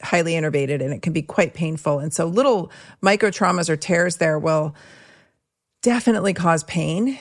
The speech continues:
And often we go in and we get an x-ray. I talked about the differences between imaging on the last episode, but quickly, x-rays are the first line standard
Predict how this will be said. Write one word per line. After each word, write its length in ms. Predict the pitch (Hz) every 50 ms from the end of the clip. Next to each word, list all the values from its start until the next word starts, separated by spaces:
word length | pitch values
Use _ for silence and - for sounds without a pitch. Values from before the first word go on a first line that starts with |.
| - -
And 200 | - 190 185 -
often 420 | - 226 233 262 247 - - 226
we 80 | 214 196
go 400 | 185 196 185 180 180 180 180 - -
in 300 | - 190 190 190 196 214
and 100 | 208 190
we 80 | 180 175
get 240 | 170 - 180 175 170
an 100 | 165 -
x-ray. 400 | - 190 180 - - 208 185 175
I 60 | 175
talked 300 | - 208 214 220 - 220
about 160 | 214 202 202
the 80 | - 180
differences 520 | 196 185 - 190 180 180 - 185 180 -
between 440 | - 175 160 - - 233 208 208 196
imaging 480 | 185 190 190 180 - - 180 180 170
on 160 | 156 170 165 156
the 80 | 165
last 280 | 170 170 175 175 - 185
episode, 680 | 170 - 175 - - 180 165 165 160 156 151 - - -
but 320 | - 160 156 135 - -
quickly, 640 | - - 262 262 - - 226 202 202 185 175 - -
x-rays 680 | - 233 233 - - 277 247 240 233 233 226 208 - -
are 420 | - 190 180 180 180 180 175 -
the 140 | - 185 180
first 480 | - - _ - 208 202 208 196 - -
line 400 | 196 180 180 180 175 175 175 165
standard 580 | - - 202 175 175 170 165 165 156 156 160